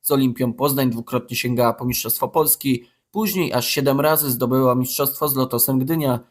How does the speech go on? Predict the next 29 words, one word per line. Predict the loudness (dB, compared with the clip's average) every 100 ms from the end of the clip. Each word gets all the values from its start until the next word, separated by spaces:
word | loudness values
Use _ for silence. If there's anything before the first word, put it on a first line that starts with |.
| _
Z | -4
tą | -2 0
samą | 2 2 2
drużyną | 0 -2 0 0
dwukrotnie | -2 -4 -4 -4 -4
dotarła | -4 -2 0 0
do | -2
finału | -4 0 0 0
Pucharu | -4 -4 0 2
Europy. | 2 2 2 0 -2 -4 _ _ _ _ _ _
Grała | 0 2 2
też | 2 -2
przez | 0 -2 0
wiele | 2 2
lat | 4 2 0
w | 0
W | 2 2 2 0 0
N | 0 0
B | 0
A, | 0 0 -2 -6 _
była | 0 2
jedną | 4 2 0 -2
z |
najbardziej | -2 0 0 0 -2
rozpoznawalnych | -4 -4 -4 0 0 0
zawodniczek | -2 -2 -2 -2 -2 -2 -4
w | -6
kobiecej | -6 -4 -4 -4
koszykówce. | -6 -8 -6 -6 -2 0 0 -2